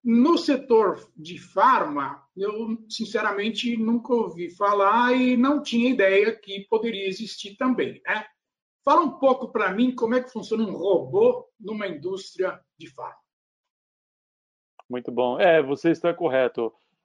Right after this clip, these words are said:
Speaker 2: A robotização realmente ela é bastante, bastante forte no setor automotivo e alguns outros setores.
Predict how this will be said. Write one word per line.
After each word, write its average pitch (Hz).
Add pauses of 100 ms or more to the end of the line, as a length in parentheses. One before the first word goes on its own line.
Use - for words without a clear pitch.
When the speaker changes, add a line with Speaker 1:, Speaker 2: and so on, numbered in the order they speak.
(180)
Speaker 2:
A 110
robotização 151
realmente 151
ela 151
é -
bastante, 143 (400)
bastante 160
forte 160
no 123
setor 123
automotivo 123
e 117
alguns 113
outros 123
setores. 143